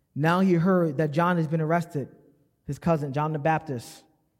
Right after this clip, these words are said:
He withdrew to Galilee.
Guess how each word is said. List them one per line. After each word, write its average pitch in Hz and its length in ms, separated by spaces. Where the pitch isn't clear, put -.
He 165 160
withdrew 156 480
to 151 580
Galilee. 131 520